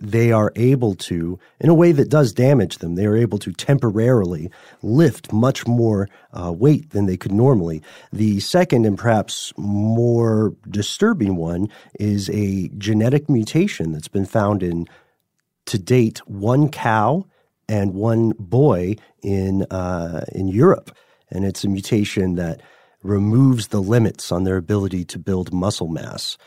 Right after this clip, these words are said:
And these are just a few of the powers we covered in our previous episode. Each, each case in that episode and in this one, uh, each of these cases have been scientifically verified.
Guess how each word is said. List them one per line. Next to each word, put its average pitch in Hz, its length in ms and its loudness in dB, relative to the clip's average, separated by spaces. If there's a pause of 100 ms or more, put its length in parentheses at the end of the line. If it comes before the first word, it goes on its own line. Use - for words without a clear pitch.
(400)
And 131 120 2
these 190 220 2
are 165 60 2
just 131 220 2
a 92 60 0
few 131 380 0
of 90 140 -4
the 80 200 -4 (420)
powers 131 460 2
we 98 100 -4
covered 104 400 -2
in 90 120 -2
our 87 140 -2
previous 117 800 -4 (320)
episode. 95 640 -2 (640)
Each, - 520 -2
each 208 340 -2
case - 540 2
in 104 300 0
that 135 320 4
episode 143 680 2
and 135 240 4
in 165 140 2
this 160 260 0
one, 87 280 -4 (320)
uh, 95 200 -4
each 135 200 -4
of 160 80 -2
these 170 160 -2
cases 120 320 0
have 104 100 -2
been 92 140 -2
scientifically 120 840 0
verified. 95 800 -2